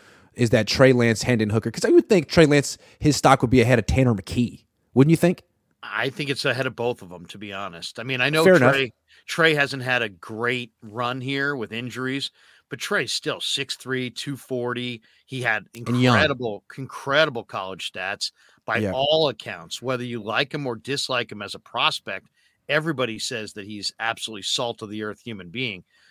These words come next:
Speaker 2: So,
Speaker 1: Yeah.
Speaker 2: I mean, it's just a matter of, um, it's just a matter of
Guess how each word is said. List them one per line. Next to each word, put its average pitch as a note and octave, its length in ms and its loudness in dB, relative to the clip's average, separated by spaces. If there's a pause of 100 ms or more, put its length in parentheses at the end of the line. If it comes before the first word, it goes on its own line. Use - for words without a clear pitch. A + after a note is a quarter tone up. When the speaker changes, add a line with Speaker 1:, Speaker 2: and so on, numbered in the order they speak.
Speaker 2:
So, - 220 0
Speaker 1:
Yeah. A3+ 200 4
Speaker 2:
I B2+ 60 -12
mean, D3 300 -6 (300)
it's D#3 120 -10
just F3+ 160 -2
a E3+ 60 -4
matter D3+ 400 2
of, C3+ 320 -2
um, B2 360 0 (360)
it's B2+ 100 -8
just C#3+ 160 -4
a C#3+ 60 -10
matter B2+ 360 -2
of A#2+ 220 -8